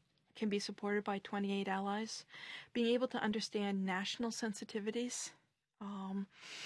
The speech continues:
and concerns and issues and ways of approaching things,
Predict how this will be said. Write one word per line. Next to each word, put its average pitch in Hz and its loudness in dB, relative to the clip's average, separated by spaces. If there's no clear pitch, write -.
and 196 6
concerns 208 6
and 202 4
issues 190 4
and 196 2
ways 196 4
of 196 -4
approaching 202 -2
things, 226 -4